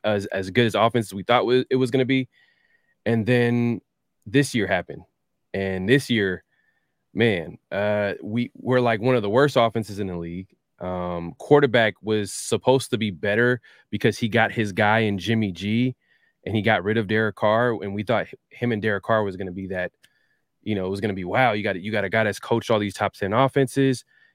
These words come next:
You put an offensive mind with a solid, you know, good Q B in Derek Carr."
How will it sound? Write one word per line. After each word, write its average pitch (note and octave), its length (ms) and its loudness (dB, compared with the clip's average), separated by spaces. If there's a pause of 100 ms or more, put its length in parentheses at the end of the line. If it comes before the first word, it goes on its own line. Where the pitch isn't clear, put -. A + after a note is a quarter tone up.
You F#2 80 -10
put B2+ 100 2
an A2 80 2
offensive G#2+ 400 -2
mind B2+ 420 4
with G#2 140 -2
a F#2 60 -6
solid, G#2+ 580 0
you A#2 140 0
know, G2 260 -2 (340)
good A2+ 200 -2
Q B2 180 -2
B A2+ 160 0
in G#2 80 0
Derek G#2 240 0
Carr." C#3 400 0